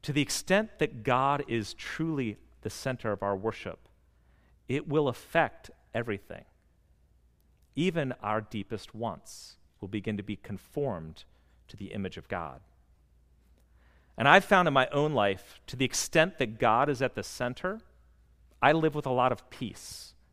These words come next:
because I have the perspective that God is center. And I'm less self-focused. I actually think of others occasionally to the extent that God is central. But when something else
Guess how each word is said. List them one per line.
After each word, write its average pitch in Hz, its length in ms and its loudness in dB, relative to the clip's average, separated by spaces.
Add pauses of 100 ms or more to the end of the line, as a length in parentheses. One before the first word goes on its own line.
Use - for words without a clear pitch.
because 117 200 -6
I 120 80 4
have 123 120 -2
the 113 80 -4
perspective - 720 -4
that 101 240 -10
God 110 420 0
is 98 100 -14
center. - 440 -14 (1500)
And 139 120 2
I'm 156 160 2
less - 640 0 (220)
self-focused. - 1200 -2 (680)
I 127 100 2
actually 135 260 0
think - 320 -4
of 143 100 0
others 131 320 0
occasionally 92 600 -8 (100)
to - 100 -18
the 107 60 -2
extent 98 340 -4
that 95 140 -6
God 85 260 -4 (100)
is 95 120 -12
central. - 480 -12 (1900)
But 131 60 0
when 135 160 0
something 196 380 2
else 165 280 4